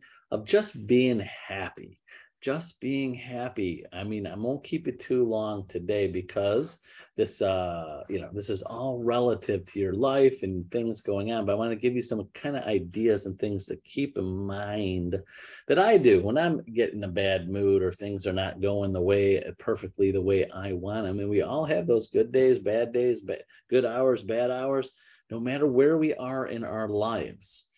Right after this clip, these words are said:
The best it's ever been or the worst it's ever been, we still get in these moods of, and deciding if we're gonna be happy or not, you know? So it's all really,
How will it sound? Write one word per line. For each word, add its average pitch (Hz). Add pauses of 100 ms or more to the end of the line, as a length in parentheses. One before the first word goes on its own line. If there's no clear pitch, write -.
(540)
The 104
best 120
it's 123
ever 127
been 123
or 95
the 90
worst 120
it's 92
ever 92
been, 95
we 120
still 175
get 135
in 123
these 110
moods 135
of, 101 (300)
and 92 (160)
deciding 127 (380)
if 110
we're 131
gonna 135
be 147
happy 139
or 101
not, 85 (600)
you 113
know? 117
So 113 (580)
it's 120 (260)
all 156 (320)
really, 120